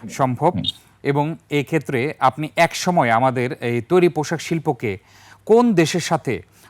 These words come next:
Speaker 1: কোন দেশের সাথে তুলনা করতে চান, কোন দেশের পর্যায়ে নিয়ে যেতে চান?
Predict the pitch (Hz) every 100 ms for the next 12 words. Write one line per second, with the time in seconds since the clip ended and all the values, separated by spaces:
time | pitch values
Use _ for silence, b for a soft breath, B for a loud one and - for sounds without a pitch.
0 | - 190 202 170 170 156 156 151 160 156
1 | 147 139 120 139 160 156 - 196 190 151
2 | 156 147 143 139 127 120 107 92 90